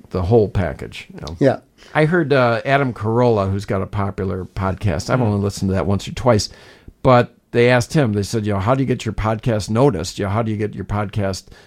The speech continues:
Speaker 1: listened to?" He said, "Well, rule one, be famous."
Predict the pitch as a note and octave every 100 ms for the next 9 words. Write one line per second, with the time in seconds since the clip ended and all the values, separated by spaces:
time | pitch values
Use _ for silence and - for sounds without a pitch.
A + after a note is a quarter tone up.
0 | _ B2+ C#3+ A#2 G2 D2+ - _ _ _
1 | _ - C3+ D3 B2 B2+ C#3 D3+ C#3 C3
2 | B2+ A#2+ A2 B2 - A2 D#2 - - -